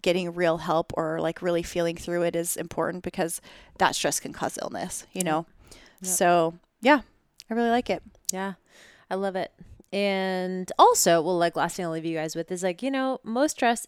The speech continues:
Speaker 2: is, if you are aware, it's transient.
Speaker 1: Mm-hmm.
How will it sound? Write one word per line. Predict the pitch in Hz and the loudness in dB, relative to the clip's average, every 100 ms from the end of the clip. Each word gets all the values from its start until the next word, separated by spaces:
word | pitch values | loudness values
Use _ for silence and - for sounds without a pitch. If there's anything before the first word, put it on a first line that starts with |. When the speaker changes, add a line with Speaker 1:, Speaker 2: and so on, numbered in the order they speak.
| - | -6
Speaker 2:
is, | 190 202 208 190 | -2 0 0 -2
if | 185 - | -4 -2
you | 190 | -2
are | 175 175 | -2 -4
aware, | 165 170 175 170 175 - - _ | -4 -4 -2 -2 -4 -8 -20 _
it's | 190 | -12
transient. | - 151 156 156 156 160 - - | -8 -4 -4 -4 -6 -6 -8 -8
Speaker 1:
Mm-hmm. | 202 185 175 | -6 -6 -8